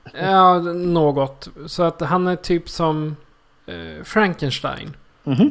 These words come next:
Speaker 1: För, eh, Frank-, alltså v-, vetenskapsmannen Frankenstein på ett sätt. Han leker liksom med, med, eller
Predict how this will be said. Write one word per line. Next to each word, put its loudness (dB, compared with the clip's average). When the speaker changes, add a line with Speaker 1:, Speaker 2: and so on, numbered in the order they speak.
Speaker 1:
För, 2
eh, 4
Frank-, -4
alltså 0
v-, -10
vetenskapsmannen -2
Frankenstein -6
på 4
ett 2
sätt. -4
Han 2
leker 2
liksom -4
med, -4
med, -4
eller -4